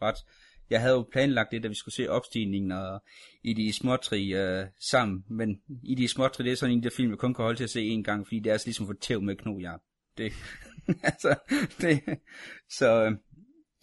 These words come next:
så det, det er, øh, og det er også det, at, øh, nu er jeg ikke helt, øh, så meget tjek på Larisa Zepitko,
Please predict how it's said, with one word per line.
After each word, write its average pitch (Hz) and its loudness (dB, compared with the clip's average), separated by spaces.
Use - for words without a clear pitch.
så - -2
det, 139 4
det 151 4
er, 127 2
øh, 120 -8
og 131 0
det 135 4
er 127 6
også 143 4
det, 160 2
at, - -6
øh, - -12
nu 139 2
er 147 4
jeg 143 4
ikke 143 -4
helt, 120 -2
øh, 117 -10
så - -6
meget 120 -2
tjek 131 -4
på 101 -4
Larisa 110 -6
Zepitko, 110 -6